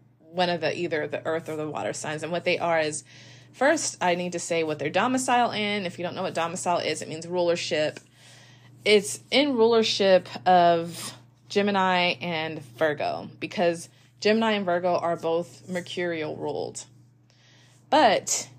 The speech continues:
because it is in its domicile in Virgo, that means it's in detriment in Pisces, right?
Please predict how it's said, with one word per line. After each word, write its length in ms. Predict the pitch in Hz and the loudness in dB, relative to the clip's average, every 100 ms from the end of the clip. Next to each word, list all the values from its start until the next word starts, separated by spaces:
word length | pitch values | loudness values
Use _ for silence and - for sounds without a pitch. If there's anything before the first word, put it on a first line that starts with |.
| - - - | -20 -20 -12
because 420 | 180 - 202 185 | -4 2 4 4
it 120 | 185 | 0
is 580 | - 185 180 180 180 - - _ _ _ | 2 2 2 -2 -6 -10 -18 _ _ _
in 180 | 190 185 | -4 -4
its 200 | 147 - | -4 -2
domicile 720 | 190 220 220 - 180 175 160 | 0 2 0 0 0 2 0
in 360 | - 170 165 113 | -2 -8 -8 -12
Virgo, 720 | 151 196 285 180 151 156 160 170 - - - _ | -4 -2 0 0 0 -4 -10 -14 -20 -20 -20 _
that 180 | 180 180 | 0 0
means 420 | 220 208 202 180 - | 0 0 -2 -4 -4
it's 240 | 185 - | -4 -4
in 440 | - 180 170 165 170 - 165 | -4 -2 -2 -6 -10 -16 -4
detriment 800 | 185 185 180 160 143 - - - - - - _ - | -2 0 -4 -4 -8 -8 -8 -10 -20 -20 -20 _ -18
in 120 | 147 | -14
Pisces, 760 | - 208 214 - - 127 - - | 0 2 2 -2 -10 -14 -16 -8
right? 400 | 170 165 180 | -2 -2 -2